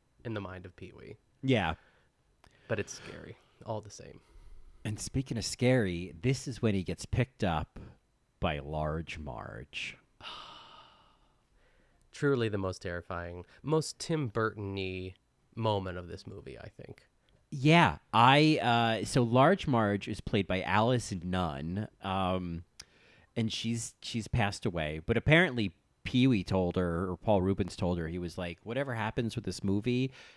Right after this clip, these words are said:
Speaker 2: the character everyone's gonna remember is Large Marge."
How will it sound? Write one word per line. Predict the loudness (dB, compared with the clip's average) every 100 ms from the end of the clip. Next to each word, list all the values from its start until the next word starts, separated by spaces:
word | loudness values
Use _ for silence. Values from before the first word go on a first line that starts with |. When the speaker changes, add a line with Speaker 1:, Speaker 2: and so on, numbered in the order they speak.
| -10
Speaker 2:
the | -6
character | 2 2 2 -2 -2
everyone's | 0 2 2
gonna | 2 2
remember | 2 0 0 0 0
is | -4
Large | -2 -2 -2 -4
Marge." | -6 -6 -6 -10 -12 -14